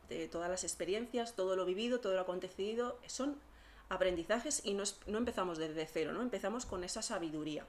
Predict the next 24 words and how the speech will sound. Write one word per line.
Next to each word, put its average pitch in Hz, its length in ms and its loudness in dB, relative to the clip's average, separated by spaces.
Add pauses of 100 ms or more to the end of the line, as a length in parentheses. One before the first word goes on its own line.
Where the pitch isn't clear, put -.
(520)
Con 185 140 6
lo 175 100 6
cual, 202 300 4 (640)
el 214 180 8
domingo 247 500 10 (200)
que 180 140 2
tenga 196 260 2
que 226 120 4
volver, 240 400 8
pues 277 180 4
también 190 420 2
mi 233 100 4
proyección 175 640 0
será 214 260 0
diferente 214 800 2 (800)
y, 233 380 2
eh, 165 580 4 (380)
bueno, 208 440 2
pues 180 240 0 (180)
trabajaré 180 760 2
desde 214 300 2
allí 262 380 2 (480)
mi 240 220 6
vuelta, 170 500 -2